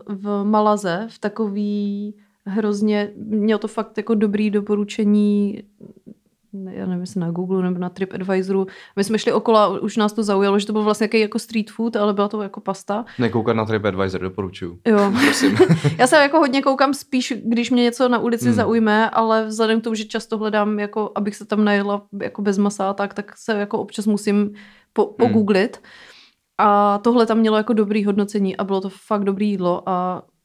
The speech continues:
Speaker 1: bylo to za no-, jako normální ceny a přišlo
Speaker 2: Hmm.
Speaker 1: mi to jako v klidu.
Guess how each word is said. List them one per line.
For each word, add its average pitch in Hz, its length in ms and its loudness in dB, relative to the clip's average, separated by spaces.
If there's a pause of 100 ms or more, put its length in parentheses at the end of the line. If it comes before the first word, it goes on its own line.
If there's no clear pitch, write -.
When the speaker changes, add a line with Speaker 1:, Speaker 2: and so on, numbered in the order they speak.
(180)
Speaker 1:
bylo 196 280 -2
to 190 100 -8
za 190 120 -4
no-, 185 240 0
jako 190 240 -8
normální 185 460 -6
ceny 185 320 -10
a 185 100 -10 (840)
přišlo - 240 -8
Speaker 2:
Hmm. 190 80 -2
Speaker 1:
mi 180 60 -6
to 185 60 -10
jako 180 160 -12
v - 80 -20
klidu. 175 360 -10